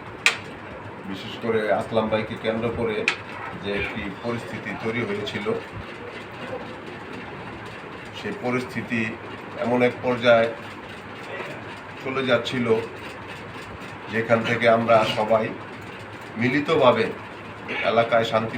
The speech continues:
প্রতিষ্ঠা করেছি, এই ডিবুতে শান্তি প্রতিষ্ঠা করেছি। আজকেও আমরা এখানে আসছি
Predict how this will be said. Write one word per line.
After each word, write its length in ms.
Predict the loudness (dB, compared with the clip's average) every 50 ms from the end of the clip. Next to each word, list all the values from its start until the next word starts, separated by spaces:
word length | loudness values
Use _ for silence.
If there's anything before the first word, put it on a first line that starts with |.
| -6
প্রতিষ্ঠা 340 | -6 -6 -4 -4 -2 0 0 0 0
করেছি, 320 | -2 -4 -4 -4 -4 -6 -6 -6 -8 -10 -12 -12 -12 -12 -12 -12 -6 -4 -4
এই 60 | -2 -2
ডিবুতে 320 | -2 -2 -2 -2 -4 -4 -2 0
শান্তি 240 | 0 0 0 -2 -4 -6 -6
প্রতিষ্ঠা 340 | -6 -6 -6 -2 -2 -2 -2 0
করেছি। 340 | -2 -2 -2 -2 -2 -4 -4 -4 -6 -8 -10 -12 -12 -12 -12 -12 -12 -4 0 2 2
আজকেও 280 | 2 0 0 4 6 6 6
আমরা 140 | 8 6 4 4
এখানে 220 | 4 2 4 6 6 6
আসছি 300 | 4 4 -2 -4 -4 -4